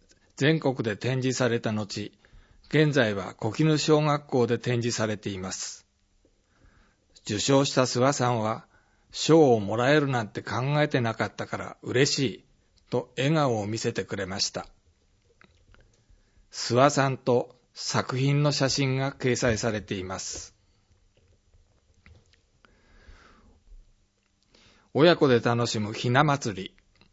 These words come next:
ルンルン未来でおひなさまデイズを実施。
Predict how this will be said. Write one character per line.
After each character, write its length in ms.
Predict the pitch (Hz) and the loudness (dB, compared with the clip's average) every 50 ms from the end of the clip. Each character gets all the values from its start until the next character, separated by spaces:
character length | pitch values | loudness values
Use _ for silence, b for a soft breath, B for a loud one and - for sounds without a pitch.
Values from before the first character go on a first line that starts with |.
| _ _ _ b b b b b b b b b b b _ - | _ _ _ b b b b b b b b b b b _ 2
ル 160 | 127 147 165 | 4 6 6
ン 60 | 165 | 6
ル 160 | 160 170 170 | 6 6 6
ン 80 | 165 165 | 6 6
未 100 | 170 165 | 6 6
来 240 | 151 135 123 117 107 | 6 6 4 4 2
で 260 | 110 104 113 - _ _ _ _ _ _ | 0 -2 -4 -6 _ _ _ _ _ _
お 120 | - 113 117 | -6 -6 -4
ひ 140 | - - 156 | -2 2 2
な 140 | 160 165 | 2 2
さ 120 | 160 165 156 | 2 2 2
ま 140 | 151 156 147 | 2 2 4
デ 200 | 135 143 143 131 | 4 4 4 4
イ 40 | |
ズ 140 | 120 123 131 | 4 2 2
を 100 | 131 131 | 2 2
実 180 | 117 120 107 95 | 0 -2 -4 -4
施。 360 | - - - - 101 - - | -4 -4 -4 -6 -8 -10 -14